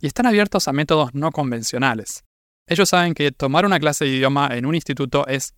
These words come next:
apenas una de las formas posibles. Por eso es muy común encontrar entre ellos muchos autodidactas.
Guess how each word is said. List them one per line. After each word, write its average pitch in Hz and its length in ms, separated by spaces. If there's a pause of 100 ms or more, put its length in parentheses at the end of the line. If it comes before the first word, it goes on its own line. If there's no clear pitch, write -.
apenas 180 560 (120)
una 196 300
de 131 60
las 117 140
formas 131 240
posibles. 113 680 (500)
Por 139 140
eso 165 340
es 147 100
muy 202 140
común 156 280
encontrar 135 440
entre 131 260
ellos 139 420
muchos 151 420
autodidactas. 120 800